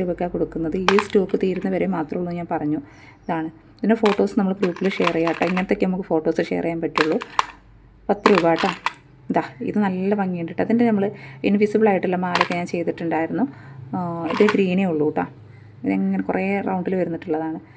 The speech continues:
നല്ല ഭംഗിയുണ്ട്. ഇത് മോതിരമൊക്കെ ചെയ്യുകയാണെന്നുണ്ടെങ്കിൽ സെൻട്രലായിട്ട് കൊടുക്കുക, അങ്ങനെ കൊടുക്കാൻ പറ്റുള്ളൂ. പത്ത് രൂപ കേട്ടോ. പത്ത് രൂപ. ഇത് അതിലേറെ റേറ്റ് ഉണ്ട്. ഇത്ര എനിക്ക് റേറ്റ് കൊടുത്ത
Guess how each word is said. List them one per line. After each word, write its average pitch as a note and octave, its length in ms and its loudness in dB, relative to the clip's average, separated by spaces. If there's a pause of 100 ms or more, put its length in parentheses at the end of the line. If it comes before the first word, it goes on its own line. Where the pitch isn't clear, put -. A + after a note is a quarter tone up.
(280)
നല്ല F#3+ 240 2
ഭംഗിയുണ്ട്. E3+ 300 -2
ഇത് F3 140 -2
മോതിരമൊക്കെ F#3 560 -2
ചെയ്യുകയാണെന്നുണ്ടെങ്കിൽ F3 560 -4
സെൻട്രലായിട്ട് D#3+ 440 0
കൊടുക്കുക, D#3+ 260 -2
അങ്ങനെ D#3+ 220 -2
കൊടുക്കാൻ E3 240 -4
പറ്റുള്ളൂ. D#3+ 180 -6 (420)
പത്ത് G3+ 320 2
രൂപ D#3+ 200 2
കേട്ടോ. E3 160 -6 (1400)
പത്ത് - 280 -8
രൂപ. F3 120 2 (180)
ഇത് - 100 -2 (120)
അതിലേറെ F#3 360 -2
റേറ്റ് F3+ 280 0
ഉണ്ട്. D#3+ 140 -2 (460)
ഇത്ര - 200 -6
എനിക്ക് F3 260 -2
റേറ്റ് E3+ 240 -2
കൊടുത്ത F3+ 200 0